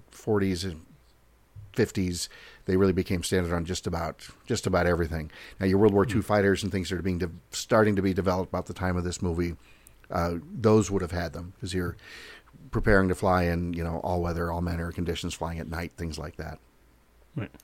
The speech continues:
Speaker 2: Okay, so we finally get to the point where, uh, Cliff decides he's gonna jump in and, and <laughs> see, see if, uh, he can fall through the bottom and miss Mabel. <laughs> Uh, and he bangs into something rather, rather loud, and, uh, he's not sure,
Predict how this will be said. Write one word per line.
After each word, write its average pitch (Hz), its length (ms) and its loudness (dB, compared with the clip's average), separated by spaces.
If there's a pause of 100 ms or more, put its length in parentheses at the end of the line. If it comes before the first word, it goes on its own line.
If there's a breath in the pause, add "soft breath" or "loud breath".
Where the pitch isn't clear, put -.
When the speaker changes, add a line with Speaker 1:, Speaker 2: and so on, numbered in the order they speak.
(340 soft breath)
Speaker 2:
Okay, 196 160 6
so 190 180 4
we 151 120 8
finally 202 240 8
get 180 100 4
to 165 60 6
the 139 80 8
point 147 260 8
where, 120 280 6
uh, 110 140 0 (340 loud breath)
Cliff 165 260 8
decides 135 320 8
he's 113 100 6
gonna 107 180 4
jump 127 360 6
in 123 180 8
and, 98 240 0 (300 loud breath)
and - 100 -2
<laughs> - 300 -2
see, - 300 6 (180 loud breath)
see 156 220 10
if, 131 200 6
uh, 117 200 8
he 113 200 4
can 123 120 8
fall 143 200 12
through 135 180 8
the 117 80 10
bottom 117 360 10
and 113 80 6
miss 113 160 4
Mabel. 117 360 4 (140 loud breath)
<laughs> 113 100 2 (200 loud breath)
Uh, 110 220 4
and 131 260 10
he 156 160 10
bangs 143 340 8
into 196 160 8
something 117 340 4
rather, 110 440 2
rather 110 320 2
loud, 120 420 4 (460 soft breath)
and, 113 400 4
uh, 107 280 4 (300)
he's 123 320 -2
not 120 160 2
sure, 120 380 2